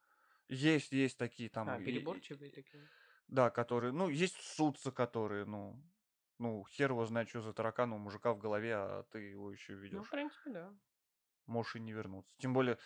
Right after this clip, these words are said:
Speaker 1: с учётом обстановки,
Speaker 2: Мгм.
Speaker 1: э, там и девушки пропадают, и по-прежнему пропадают, потому что, несмотря на то, что где-то рядом маньяк,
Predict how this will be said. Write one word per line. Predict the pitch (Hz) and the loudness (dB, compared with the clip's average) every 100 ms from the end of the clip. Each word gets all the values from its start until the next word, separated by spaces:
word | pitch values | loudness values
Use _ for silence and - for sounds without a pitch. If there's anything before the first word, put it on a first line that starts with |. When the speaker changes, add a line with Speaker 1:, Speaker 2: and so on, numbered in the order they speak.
| - | -14
Speaker 1:
с | - | -6
учётом | 135 151 135 123 | 0 2 2 2
обстановки, | 120 - 131 175 202 - 113 120 _ _ _ | 0 0 2 2 0 -2 -4 -4 _ _ _
Speaker 2:
Мгм. | 185 180 165 _ _ _ _ | _ -20 _ _ _ _ _
Speaker 1:
э, | 76 76 78 - | -20 -16 -16 -8
там | 113 110 101 | -6 -6 -10
и | - 120 113 117 110 110 107 101 101 104 | -8 -6 -4 -4 -4 -4 -4 -4 -4 -2
девушки | 113 202 214 - | 2 4 2 -2
пропадают, | 160 151 143 135 131 120 - _ _ _ _ - | -4 2 4 6 6 6 2 _ _ _ _ -2
и | 151 | 6
по-прежнему | 139 123 151 165 135 123 113 | 8 8 10 8 8 4 4
пропадают, | 117 117 113 113 131 123 - | 2 4 4 10 10 8 2
потому | - 107 110 | -4 -2 -2
что, | - 117 110 | -4 -4 -2
несмотря | 107 120 - 123 120 120 | 0 -2 4 4 6 4
на | 110 | 4
то, | 104 107 | 0 -2
что | - 101 101 101 - - | -4 -8 -8 -8 -12 -6
где-то | 120 135 123 | 4 4 6
рядом | 120 110 110 | 4 4 2
маньяк, | 113 127 185 - | 0 2 2 0